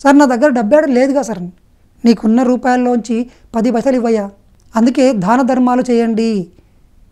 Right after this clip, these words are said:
టిత్ అనే కాన్సెప్ట్ పెట్టాడు. "Tenth percent of your net income must be distributed to the social welfare." సంఘం యొక్క బాగోగుల కోసం నువ్వు సంపాదించిన నికర ఆదాయం నుంచి పది పర్సెంట్ తీసి ఇవ్వాలి. ఎందుకంటే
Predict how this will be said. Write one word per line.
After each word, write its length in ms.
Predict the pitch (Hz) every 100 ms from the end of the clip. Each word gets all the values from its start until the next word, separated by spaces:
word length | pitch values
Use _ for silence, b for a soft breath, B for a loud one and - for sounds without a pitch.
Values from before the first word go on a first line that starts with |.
| _ 349
టిత్ 200 | 349 294
అనే 140 | 277
కాన్సెప్ట్ 440 | 277 294 302 240
పెట్టాడు. 280 | 254 - 180 - _ _ _ _ 254
"Tenth 240 | 294 294
percent 300 | 254 254 269
of 200 | 262 262
your 160 | 247 233
net 280 | 240 - 330
income 220 | 240 240
must 280 | 220 233 233
be 60 | 214
distributed 540 | 196 - 214 226 226 240
to 40 |
the 140 | 220 208 B B - - 269
social 480 | 285 277 277 262 214
welfare." 360 | 220 214 220 180 _ _ _ _ _ _
సంఘం 420 | - 269 285 294
యొక్క 300 | 277 269 269
బాగోగుల 500 | 226 240 233 226 226
కోసం 460 | 214 208 233 220 311
నువ్వు 340 | 220 240 277 320
సంపాదించిన 680 | 302 269 277 269 254 262
నికర 320 | 220 233 277
ఆదాయం 380 | 254 240 233 226
నుంచి 300 | 214 202 403 b b -
పది 180 | 262 311
పర్సెంట్ 500 | 285 262 311 311 311
తీసి 240 | 262 262
ఇవ్వాలి. 340 | 311 233 220 240
ఎందుకంటే 680 | 226 294 277 254 254 302